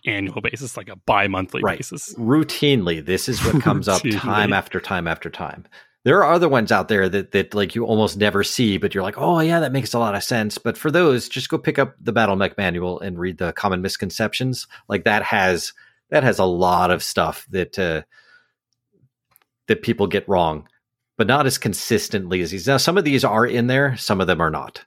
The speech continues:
Speaker 2: But these are the ones that I see popping up at my game store the most often.
Speaker 1: Too often.
Speaker 2: <laughs>
Speaker 1: We're working on it.
Speaker 2: But hey, I'm here to make you a better mech warrior.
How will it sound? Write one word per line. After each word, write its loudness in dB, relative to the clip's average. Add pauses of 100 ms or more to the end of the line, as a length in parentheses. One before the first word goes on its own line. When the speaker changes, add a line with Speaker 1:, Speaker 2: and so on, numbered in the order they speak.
(180)
Speaker 2:
But -6
these 2
are 2
the 4
ones 2
that 2
I 4
see -4
popping -2
up -4 (120)
at 0
my 0
game -2
store -6 (920)
the -2
most -2
often. -10 (680)
Speaker 1:
Too 2
often. 0 (1160)
Speaker 2:
<laughs> -4
Speaker 1:
We're 2 (140)
working 4
on -2
it. -8
Speaker 2:
But -8 (560)
hey, 2
I'm 0
here 2
to -10
make -2
you -6
a -6
better -2
mech -6
warrior. -8